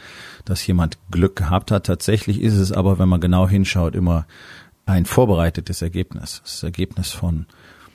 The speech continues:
harter Arbeit, Disziplin, Hingabe an das Thema und dann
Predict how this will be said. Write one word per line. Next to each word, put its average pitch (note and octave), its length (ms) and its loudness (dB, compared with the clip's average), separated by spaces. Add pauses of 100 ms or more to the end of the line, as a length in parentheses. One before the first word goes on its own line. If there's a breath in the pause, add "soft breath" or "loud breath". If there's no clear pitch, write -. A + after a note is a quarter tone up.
(580 loud breath)
harter F3+ 400 0
Arbeit, A2+ 640 2
Disziplin, G#2+ 1120 0 (320)
Hingabe G2 600 4
an F2 140 -2
das E2 180 -4
Thema G#2 460 2
und F#2 280 -4
dann F2 240 0